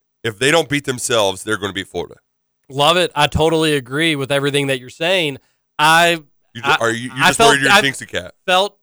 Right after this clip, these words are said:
Speaker 2: great about this game up until I saw the Ryder Cup this morning.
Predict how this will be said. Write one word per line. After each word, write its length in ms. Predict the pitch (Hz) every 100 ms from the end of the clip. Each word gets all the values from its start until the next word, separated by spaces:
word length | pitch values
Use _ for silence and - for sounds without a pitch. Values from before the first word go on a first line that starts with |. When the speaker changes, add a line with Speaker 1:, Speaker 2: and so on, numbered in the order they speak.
| _
Speaker 2:
great 460 | - 147 170 226 185
about 280 | 156 175 -
this 220 | 165 -
game 500 | 151 170 220 175 165
up 180 | 156 156
until 460 | 165 160 170 165
I 220 | 165 151 151 139 _
saw 300 | - 156 160
the 100 | 160
Ryder 280 | 156 190 226
Cup 240 | 151 120
this 200 | 123 -
morning. 340 | 120 104 98